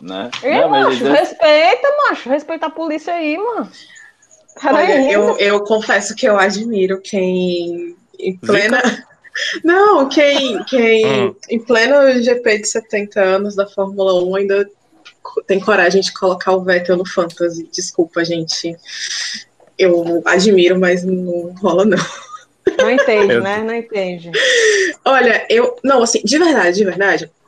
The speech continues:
Speaker 3: eu queria muito que esse ano fosse aquela temporada de volta por cima dele, sabe? Assim,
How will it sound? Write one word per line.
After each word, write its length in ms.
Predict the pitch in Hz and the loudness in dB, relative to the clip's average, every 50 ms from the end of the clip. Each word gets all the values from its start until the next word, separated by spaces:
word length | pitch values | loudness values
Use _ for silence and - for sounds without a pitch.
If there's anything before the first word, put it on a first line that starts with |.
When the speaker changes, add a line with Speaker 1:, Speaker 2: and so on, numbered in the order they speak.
| - - _ _ _ _ _ _ _ _ _ - | -20 -20 _ _ _ _ _ _ _ _ _ 0
Speaker 3:
eu 120 | - 214 208 | 2 2 2
queria 200 | - 240 202 220 | 2 2 2 2
muito 300 | 240 233 208 214 233 240 | 2 2 0 0 -2 -2
que 120 | 247 - 220 | -2 -2 -2
esse 180 | 214 - - | 0 0 0
ano 200 | 214 208 196 202 | 0 0 0 -4
fosse 200 | - 220 208 - | -6 -8 -8 -8
aquela 240 | 208 - 208 196 196 | -8 -6 -4 -6 -4
temporada 480 | 196 208 202 208 - 208 190 190 180 190 | -4 -6 -8 -6 -4 -4 -2 -2 -2 -2
de 100 | 185 - | -4 -2
volta 220 | - 262 277 269 - | -2 -2 -2 -2 -4
por 180 | - 220 214 | -8 -8 -6
cima 320 | - - - 214 190 180 185 | -4 -2 0 0 2 2 0
dele, 260 | 180 175 160 151 160 | 0 0 -2 -2 -4
sabe? 320 | - - 208 190 180 170 170 | -4 -2 0 0 0 -2 -4
Assim, 280 | - - 196 180 175 | -2 0 0 0 0